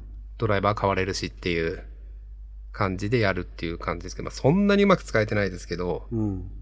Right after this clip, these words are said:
Speaker 1: まあ、ないよりはいいですね。
Speaker 2: そうですね。
Speaker 1: うん。
Speaker 2: 前、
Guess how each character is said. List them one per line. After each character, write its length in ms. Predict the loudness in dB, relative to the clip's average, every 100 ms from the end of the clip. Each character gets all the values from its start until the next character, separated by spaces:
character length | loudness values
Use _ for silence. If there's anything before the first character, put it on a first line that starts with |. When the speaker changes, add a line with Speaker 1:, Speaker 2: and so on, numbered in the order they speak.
| -10
Speaker 1:
ま 520 | -8 -2 2 2 0 -6
あ、 60 | -12 -16 -6
な 140 | 2 6
い 80 | 10
よ 100 | 8
り 120 | 6
は 60 |
い 40 | -2
い 40 |
で 40 | -6
す 100 | -8
ね。 300 | -8 -10 -12 -14 -12 -6
Speaker 2:
そ 220 | 0 0
う 20 |
で 80 | 0
す 120 | -4
ね。 220 | -4 -4 -6 -14 -14 -14 -10
Speaker 1:
う 60 |
ん。 260 | -8 -8 -8
Speaker 2:
前、 840 | 0 4 4 6 6 6 6 4